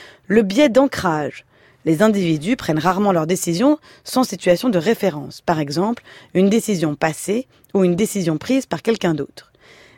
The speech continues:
Le biais d'aversion pour la perte. Les individus détestent davantage perdre de l'argent qu'ils n'aiment en gagner. Par exemple, un individu préférera recevoir mille huit cents euros de salaire plutôt que deux mille euros,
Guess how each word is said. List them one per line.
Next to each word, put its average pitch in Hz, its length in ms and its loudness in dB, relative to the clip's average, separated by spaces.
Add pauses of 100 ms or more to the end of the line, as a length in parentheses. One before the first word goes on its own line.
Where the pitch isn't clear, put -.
(100)
Le 190 160 6
biais 185 340 0
d'aversion 220 720 0
pour 165 160 -4
la 151 160 0
perte. - 560 -4 (340)
Les 165 220 2
individus 220 520 0
détestent 165 520 0
davantage 180 640 0
perdre 180 300 0
de 156 80 0
l'argent 170 440 -2 (100)
qu'ils 165 180 -2
n'aiment 185 160 2
en 151 60 -2
gagner. 147 360 -2 (420)
Par 196 160 0
exemple, 165 460 -2 (340)
un 196 160 4
individu 233 540 2
préférera 196 540 -2
recevoir 165 520 -2
mille 226 220 2
huit 220 120 -4
cents 196 160 0
euros 156 180 0
de - 40 -12
salaire 170 440 -2
plutôt 185 280 -4
que 170 120 -4
deux 156 160 2
mille 196 180 2
euros, 151 300 -2